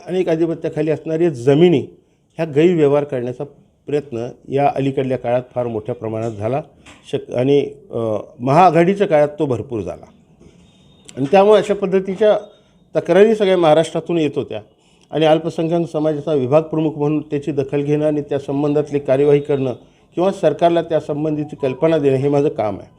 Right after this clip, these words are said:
कारण एक अल्पसंख्याक आणि सरकार यामधला एक महत्त्वाचा दुवा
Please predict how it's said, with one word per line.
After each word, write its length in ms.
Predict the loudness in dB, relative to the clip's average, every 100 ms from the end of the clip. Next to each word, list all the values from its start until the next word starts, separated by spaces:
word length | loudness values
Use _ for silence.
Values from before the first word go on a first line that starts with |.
| _ -20 _
कारण 160 | 0 2
एक 220 | 2 4
अल्पसंख्याक 680 | 4 4 -2 -2 -2 -2 -4 -6 _ _
आणि 200 | -2 -2
सरकार 400 | 0 -2 6 6
यामधला 440 | 6 2 2 0 -2
एक 100 | -2
महत्त्वाचा 480 | -2 -2 -4 -2
दुवा 340 | -2 4 4